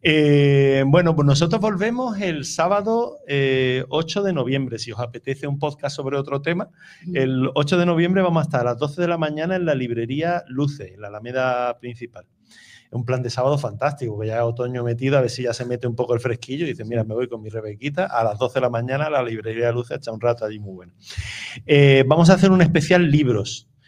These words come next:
Speaker 1: No es porque sea librería, hacemos de-, temas de otras cosas allí en las Luces, pero, eh, en este caso un especial libro.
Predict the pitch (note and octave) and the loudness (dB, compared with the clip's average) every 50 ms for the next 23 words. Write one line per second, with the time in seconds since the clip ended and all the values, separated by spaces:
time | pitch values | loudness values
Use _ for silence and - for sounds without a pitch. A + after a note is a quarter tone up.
0 | _ _ - C#3+ D3 - G3+ F#3+ F3 D#3+ E3+ E3 D#3+ D#3 C#3+ C#3+ C3 A2+ G#2 F#2+ | _ _ -8 -8 -6 -6 -4 -4 -4 -2 0 0 0 0 0 0 0 0 0 -4
1 | F#2 - B2+ B2+ D3 E3 D#3+ D3 C3+ B2+ C3+ - C3+ C3+ C3+ B2+ C3 - - A#2 | -6 -6 -6 -4 -4 -2 0 0 0 0 0 -2 -2 0 0 -2 -2 -4 -6 -8
2 | - - A#2+ A2 - B2 A#2+ A#2+ A#2+ B2 A#2+ A#2 A2 G2+ F#2+ F#2+ - - G2 - | -6 -8 -10 -6 -4 -4 -4 -4 -4 -4 -4 -4 -4 -6 -8 -12 -16 -16 -18 -10
3 | _ C3+ D3 G2 F#2+ - - - A#2 A#2 A2+ A2 B2+ C3 - C#3 C#3 C3+ - D3 | _ -6 -4 -4 -6 -8 -10 -12 -12 -12 -12 -10 -10 -12 -10 -10 -8 -10 -10 -10
4 | C3 A#2 A#2 - A2+ G#2+ - G2+ F#2+ F2+ E2+ E2+ - | -12 -14 -14 -14 -14 -12 -12 -12 -12 -12 -16 -18 -20